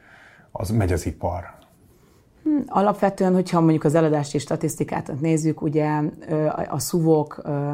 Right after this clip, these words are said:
Speaker 2: tehát ezek a, ezek a cross-, városi crossoverek, ezek nagyon népszerűek. A kombiautók, ö,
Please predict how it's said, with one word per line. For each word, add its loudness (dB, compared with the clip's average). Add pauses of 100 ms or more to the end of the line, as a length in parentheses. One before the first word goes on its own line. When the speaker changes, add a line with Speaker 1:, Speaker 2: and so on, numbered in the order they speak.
(200)
Speaker 2:
tehát -6
ezek -6
a, -6
ezek -6
a -10
cross-, 0
városi 2
crossoverek, 0
ezek -6
nagyon -2
népszerűek. 0 (400)
A -6
kombiautók, 4
ö, 0